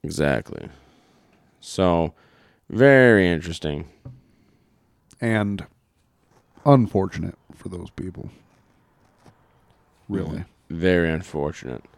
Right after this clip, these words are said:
Speaker 1: Know what else is unfortunate?
Speaker 2: What?
Speaker 1: I think I called it one episode that I don't, I, I don't really fully trust Elon Musk. Liked what he was doing with some stuff, but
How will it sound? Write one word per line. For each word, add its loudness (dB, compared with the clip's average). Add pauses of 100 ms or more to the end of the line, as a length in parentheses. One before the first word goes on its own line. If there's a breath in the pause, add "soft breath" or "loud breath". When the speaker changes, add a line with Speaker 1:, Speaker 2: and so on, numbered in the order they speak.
(540 soft breath)
Speaker 1:
Know 6
what 8
else 8
is 2
unfortunate? 0
Speaker 2:
What? 0 (440)
Speaker 1:
I -2
think 4
I 8
called 6
it 6
one 2
episode 0 (300)
that -2 (260)
I 2
don't, 2 (240)
I, 0 (120)
I -4
don't -2
really -2
fully -4
trust -8
Elon -6
Musk. -8 (560)
Liked -10
what -4
he -2
was -4
doing 0
with -6
some -8
stuff, -4
but -4